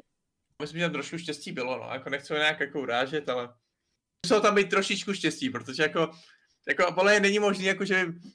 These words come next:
protože on jako vyloženě jednu Masters Touru, on začal hrát nějakou hru, Albion, já nevím, jestli to znáš.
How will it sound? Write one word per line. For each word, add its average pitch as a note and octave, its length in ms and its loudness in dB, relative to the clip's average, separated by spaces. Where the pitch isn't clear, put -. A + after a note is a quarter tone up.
protože D#3 320 2
on F3+ 160 2
jako F3 220 2
vyloženě E3+ 420 2
jednu F3 220 0
Masters D3+ 420 0
Touru, C3 260 0
on D3 100 0
začal C#3 260 2
hrát E3 120 4
nějakou E3 300 0
hru, C3 300 0
Albion, B2+ 580 2
já B2+ 60 -6
nevím, B2 140 -2
jestli C3+ 120 -8
to D3+ 100 -2
znáš. C#3 420 0